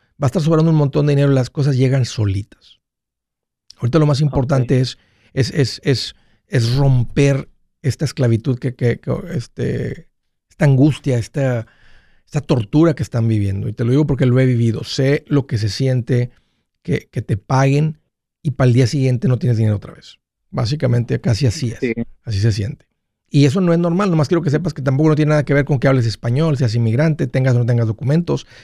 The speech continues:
Speaker 1: seas casado. Ah, pregunta, ¿cuánto pagan por la casa?
Speaker 2: Al mes pagamos mil quinientos.
Speaker 1: ¿Cuánto ganas tú por mes?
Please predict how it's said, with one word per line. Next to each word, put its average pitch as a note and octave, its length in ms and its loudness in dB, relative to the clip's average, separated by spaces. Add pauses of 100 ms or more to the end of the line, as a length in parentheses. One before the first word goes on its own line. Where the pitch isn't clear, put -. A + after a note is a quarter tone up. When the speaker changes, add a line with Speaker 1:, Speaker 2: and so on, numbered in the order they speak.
Speaker 1:
seas C3+ 240 -2
casado. D#3 640 0 (420)
Ah, B2+ 280 -4 (380)
pregunta, F#3 500 2 (280)
¿cuánto F#3+ 580 0
pagan E3+ 380 0
por D3+ 180 0
la C3 140 0
casa? - 360 -4 (2000)
Speaker 2:
Al C3+ 240 2
mes D#3 320 2 (100)
pagamos C#3 680 -4 (600)
mil C3+ 440 -2
quinientos. C3 800 0 (840)
Speaker 1:
¿Cuánto D3+ 360 0
ganas D#3 260 2
tú C#3 160 -2
por A#2+ 140 -4
mes? D3+ 260 -4